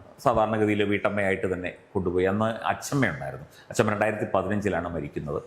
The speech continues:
അച്ഛമ്മ ഒരു സപ്പോർട്ടിങ്, അം-, അച്ഛമ്മ ഒരു, ഒരു വളരെ, ഏഹ്, ബോൾഡായ ഒരു സ്ത്രീയായിരുന്നു. അപ്പോൾ എൻ്റെ ഗ്രാൻഡ് ഫാദർ അച്ഛമ്മയുടെ വളരെ ചെറുപ്പത്തിലെ തന്നെ മരിച്ചുപോയി. അപ്പം ഇവരെയൊക്കെ വളർത്തിയതും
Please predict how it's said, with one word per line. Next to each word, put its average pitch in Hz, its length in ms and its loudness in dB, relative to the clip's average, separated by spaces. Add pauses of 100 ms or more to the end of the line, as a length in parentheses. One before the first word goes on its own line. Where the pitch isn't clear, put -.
(280)
അച്ഛമ്മ 120 500 2
ഒരു 113 380 2
സപ്പോർട്ടിങ്, 101 440 0
അം-, 98 220 0
അച്ഛമ്മ 120 260 2
ഒരു, 120 320 2 (300)
ഒരു 107 380 4 (140)
വളരെ, 101 380 2 (720)
ഏഹ്, 76 380 2
ബോൾഡായ 113 500 4
ഒരു - 100 -4
സ്ത്രീയായിരുന്നു. 69 580 -8 (600)
അപ്പോൾ 98 160 2
എൻ്റെ 104 340 2
ഗ്രാൻഡ് 104 220 2
ഫാദർ 120 280 2 (220)
അച്ഛമ്മയുടെ 107 340 0
വളരെ 101 160 2
ചെറുപ്പത്തിലെ 95 560 0
തന്നെ 90 220 -6 (220)
മരിച്ചുപോയി. 80 520 0
അപ്പം 85 320 -2 (380)
ഇവരെയൊക്കെ 95 360 2
വളർത്തിയതും 98 500 2